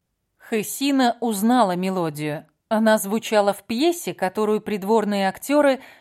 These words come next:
исполняли каждую осень. В ней рассказывалось о том, что когда-то на небе сияло сразу девять светил, и они сжигали как рисовые поля, так и людей. Великая воительница поднялась в воздух на своей колеснице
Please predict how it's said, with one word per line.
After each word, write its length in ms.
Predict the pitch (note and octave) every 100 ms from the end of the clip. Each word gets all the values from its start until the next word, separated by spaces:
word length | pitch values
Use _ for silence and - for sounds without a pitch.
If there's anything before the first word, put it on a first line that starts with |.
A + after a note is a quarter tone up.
| _
исполняли 800 | A3+ B3 - G3 F#3+ G3 C4+ C4+
каждую 640 | C4 G3 F#3+ E3+ F3+ F3 F#3
осень. 460 | E3+ C#3+ - D3+ - _ _ _ _ _ _ _
В 140 | F#3+ F#3
ней 220 | G#3+ A#3
рассказывалось 800 | G3+ G3 - G#3+ G3 F#3 F#3 -
о 100 | F#3+
том, 420 | F#3 A#3+ A#3 D3+ - - -
что 260 | - E3+
когда-то 500 | - F3 F3+ D4 D4+
на 180 | A#3 G#3
небе 380 | G#3 C4 A#3+ A#3
сияло 560 | - G3 F#3 A3+ B3
сразу 460 | A3 - G#3+ B3 A#3
девять 400 | E3 G3+ G3+ G3+
светил, 640 | - G3 F#3 - D3+ C3+ - _
и 120 | G3+
они 340 | G#3 G#3+ A#3 C4
сжигали 560 | F#3+ G#3+ F#3 G#3+ G#3+
как 280 | G#3 C4 C#4+
рисовые 460 | F#3 E3+ - E3 D#3+
поля, 440 | E3 D#3+ F3 B3
так 260 | A#3+ F#3 A3
и 40 |
людей. 520 | A3 A3 A3+ B3 C3+ - _ _ _ _ _
Великая 640 | E3 F3+ G3+ A#3 A#3 F#3+ F3+
воительница 1000 | F3 F3 A3 A#3 - D#3+ D#3 D3 - D#3+
поднялась 640 | F3 E3 F#3 F#3+ G#3+ -
в 60 | F3+
воздух 580 | E3+ A#3+ D#4 G3+ E3 -
на 140 | F#3
своей 400 | - G3 G3 G#3
колеснице 840 | G#3 F#3 F3+ - A#3+ D4+ - C4+